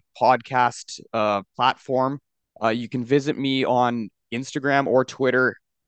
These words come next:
On Twitter, it's at underscore Joey Pitt. On Instagram, it's at Joey dot Pitt, or check out the Surrey Eagles on Instagram or Twitter. You'll get a link to the Eagles donation page from there. And, uh, together, let's try and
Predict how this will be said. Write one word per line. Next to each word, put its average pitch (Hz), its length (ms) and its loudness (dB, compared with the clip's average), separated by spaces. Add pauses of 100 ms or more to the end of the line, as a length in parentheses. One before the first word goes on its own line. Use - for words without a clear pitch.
(140)
On 120 140 2
Twitter, 135 280 0
it's 127 180 -4
at 127 240 6
underscore 127 440 -2
Joey 123 300 2
Pitt. 127 320 -2 (140)
On 117 240 2
Instagram, 131 460 -2
it's - 180 -10
at 120 200 4
Joey 123 340 2
dot 117 360 4
Pitt, 131 280 -2
or 127 200 2
check 131 320 -2
out 123 240 0
the 113 220 -4
Surrey 143 340 -2
Eagles 123 360 -2
on 135 120 0
Instagram 135 400 -4
or 131 80 -4
Twitter. 139 380 -2 (280)
You'll 117 120 -4
get 123 160 2
a - 40 2
link 123 340 -2
to 139 200 -4
the 117 340 -4 (280)
Eagles 127 280 -4
donation 120 520 -2
page 120 260 -4
from 117 220 -10
there. 127 340 2 (420)
And, 110 400 -4
uh, 107 340 -2
together, 123 400 0
let's 113 180 -4
try 123 280 2
and 113 240 -4